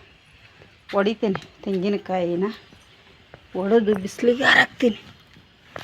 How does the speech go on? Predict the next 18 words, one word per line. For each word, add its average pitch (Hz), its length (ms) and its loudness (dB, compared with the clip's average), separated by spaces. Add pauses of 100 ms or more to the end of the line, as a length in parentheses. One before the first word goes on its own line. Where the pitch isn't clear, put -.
(1800)
ನೋಡಿ. 190 260 -2
ಇಲ್ಲಿ 202 180 0 (140)
ಇದರೊಳಗಡೆ 185 480 4
ಹಾಕೋತೀನಿ. 185 480 0 (840)
ಹಾಕ್ಕೊಂಡು, 208 440 0 (960)
ಆ, 233 140 4 (180)
ಯಜಮಾನ್ರು 233 400 8 (120)
ಟೆರೆಸ್ 220 380 12
ಮೇಲೆ 214 220 4
ಹಾಕಿಬಿಡು 185 440 4
ಅಂತಂದರು. 175 440 4 (960)
ಸ್ವಲ್ಪ 202 260 2 (140)
ಕೆಲಸ 185 200 4 (100)
ಇರೋದ್ರಿಂದ 180 440 2 (140)
ಟೆರೆಸ್ 185 320 6
ಮೇಲೆ 180 160 6
ಹಾಕೋದಕ್ಕೆ 196 500 2
ಆಗಲ್ಲ 202 240 6